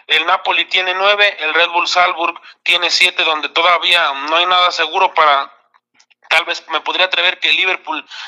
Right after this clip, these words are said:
ya asegura su permanencia en la siguiente ronda, pero entre Napoli y Salzburg se jugarán su, su pase,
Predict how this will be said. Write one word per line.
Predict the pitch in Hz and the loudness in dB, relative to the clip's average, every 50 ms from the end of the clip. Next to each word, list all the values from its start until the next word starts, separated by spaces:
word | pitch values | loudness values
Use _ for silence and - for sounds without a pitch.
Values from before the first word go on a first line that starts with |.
| - _ _ 151 | -18 _ _ -2
ya | 151 156 165 | 2 2 2
asegura | 175 - 180 170 156 156 165 165 170 165 | 2 0 -2 -6 -4 0 0 0 0 0
su | 165 147 | -2 -4
permanencia | - 151 143 143 143 151 160 170 - 170 | -2 0 2 2 2 2 2 0 0 0
en | 165 | 0
la | 151 151 | -2 -2
siguiente | - 160 156 160 165 165 175 | 0 0 0 0 -2 -2 -4
ronda, | 165 160 170 180 180 170 175 | -2 0 0 0 -2 -2 -2
pero | 165 160 151 | -2 -2 -2
entre | 143 147 147 143 147 143 135 127 - - - - - - | -2 -4 -4 -2 -2 0 -2 -2 -4 -8 -10 -10 -8 -4
Napoli | 151 160 170 175 - - 180 165 151 147 | -2 0 0 0 -2 -2 -2 -2 -2 -2
y | |
Salzburg | - 170 175 175 160 160 160 - | 0 0 0 0 0 -4 -6 -6
se | - 160 | -6 -8
jugarán | 147 - 156 143 147 147 151 156 165 | -8 -10 -6 -2 0 2 2 2 0
su, | - - 160 143 139 135 135 123 127 - - - - - - _ - | 0 -4 -6 -6 -6 -8 -8 -10 -12 -14 -16 -16 -16 -16 -18 _ -12
su | - - 170 156 - | -8 -6 -6 -6 0
pase, | - 175 190 196 190 - 185 160 147 143 135 | 2 4 4 4 2 0 0 0 0 0 -2